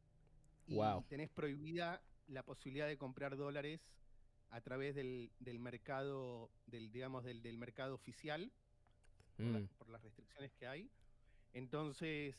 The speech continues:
Speaker 1: la, la forma, digamos, hay dos formas de com-, de dolar-, dolarizarte en Argentina si no querés, eh, tener pesos, que nadie quiere tener pesos. Una es a través de la bolsa de valores,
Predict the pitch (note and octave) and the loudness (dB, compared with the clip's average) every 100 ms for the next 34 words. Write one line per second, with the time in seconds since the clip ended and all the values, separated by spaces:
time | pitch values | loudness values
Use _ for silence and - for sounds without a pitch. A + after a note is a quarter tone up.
0 | - C#3 C#3 C#3 - C#3+ - E3+ E3+ F3 | -4 -2 0 0 -2 -6 0 0 0 0
1 | D#3+ D#3 D#3 - - - D3+ D3+ D#3 E3 | 0 0 -2 -12 -12 -2 0 2 2 2
2 | D#3 D#3+ C#3+ C3 A#2 B2+ B2+ B2+ B2+ B2+ | 2 0 0 -4 -6 -8 -6 -2 0 -2
3 | A#2+ C#3 C#3 C#3 D3 - C#3+ C3+ C3+ B2+ | -2 0 2 2 0 0 0 0 -4 -4
4 | A#2+ B2 A#2+ C3 C#3 D3 D3+ - - - | -4 -8 -6 -2 0 0 -2 -10 -20 -20
5 | - - B2+ A#2+ B2+ C3 B2+ C3 B2+ A#2+ | -20 -12 -6 -4 -4 -4 -2 -4 -4 -6
6 | A#2 A2 G#2+ G#2 A#2+ A#2 A#2 A2 G2+ - | -6 -6 -8 -6 -6 -4 -6 -8 -12 -14
7 | - G#2+ A2 G#2+ A2+ A2 G#2 - G2 - | -12 -8 -6 -6 -8 -6 -6 -6 -8 -10
8 | - - - - - - D#3 E3+ E3+ F3 | -14 -16 -20 -20 -20 -6 2 4 4 4
9 | G3 - C#3+ C#3+ C#3+ D#3 D3 C#3+ C3 B2 | 0 -2 -4 2 2 2 2 2 2 0
10 | B2 B2 C#3+ D3 D#3+ C3+ A#2+ A#2+ A#2 A#2 | 0 2 2 2 2 2 2 -2 -2 0
11 | B2 E3 A3 - | 0 0 0 -4